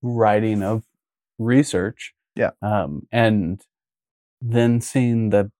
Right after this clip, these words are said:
Speaker 1: to me, it felt like two neuron-, two neurons cross the synaptic gap of, like,
Speaker 2: Oh, yeah.
Speaker 1: you know, we could just keep reading articles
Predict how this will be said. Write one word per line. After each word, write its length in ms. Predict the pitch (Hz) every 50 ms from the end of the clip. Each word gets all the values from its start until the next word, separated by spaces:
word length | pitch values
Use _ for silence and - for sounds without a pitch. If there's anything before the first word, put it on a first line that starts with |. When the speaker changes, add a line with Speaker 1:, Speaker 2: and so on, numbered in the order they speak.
| _ _ _ _ _ _ _ _ _ _ -
Speaker 1:
to 80 | - 110
me, 260 | 107 110 113 113 110 107
it 120 | - -
felt 200 | _ - 110 -
like 180 | - 101 98 - _ _ -
two 160 | - - 120 110
neuron-, 720 | 107 104 101 98 101 101 101 98 98 98 98 98 101 104 - _ _ _ _ _ _ _ _ _ _ _ _ _ _ _ _ _ _ _ -
two 180 | - - 135
neurons 520 | 123 113 110 107 107 104 101 98 101 - -
cross 400 | - - 95 95 95 98 - -
the 80 | 104
synaptic 540 | 104 - 98 95 90 95 - - - - -
gap 240 | - 87 85 85 - 92
of, 140 | 98 -
like, 200 | - 90 90 - - -
Speaker 2:
Oh, 180 | - - 120 - -
yeah. 120 | 123 120 - _ _ _ _ _ _ _ _ _ _ _ _ _ _ _ _ _ _ _ _ _ _ -
Speaker 1:
you 100 | 143 135 123
know, 100 | 113 107
we 180 | 113 147 196 190
could 420 | - - - 202 202 220 185 156
just 440 | - 117 107 120 - - - - -
keep 420 | - - - 120 113 104 - _ - _ _ _ _ _ _ _ _ _ _ _ _ _ _ _ _ _ _ _ _ -
reading 460 | 117 113 113 113 117 117 120 117 110
articles 540 | 101 98 98 104 101 98 - 104 78 90 -